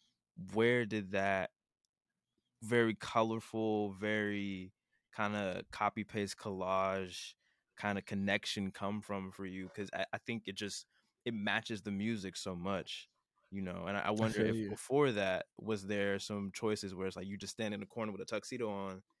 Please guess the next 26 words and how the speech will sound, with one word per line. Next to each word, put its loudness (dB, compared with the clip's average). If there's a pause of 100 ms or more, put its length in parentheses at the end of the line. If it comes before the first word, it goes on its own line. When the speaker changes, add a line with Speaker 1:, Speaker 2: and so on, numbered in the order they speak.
(320)
Speaker 1:
and -6
it -2
was -4
like, -4
"Yeah, 12
this, 10 (100)
this -4
not, 4 (200)
this -4
not, 0
this -4
not 0
matching 2
what -2
I'm -4
doing." 2
Like, -6 (340)
were, 2
were 4
there, 6
like, 2
fails 4 (100)
before 2
the 2
wins 0
came? -4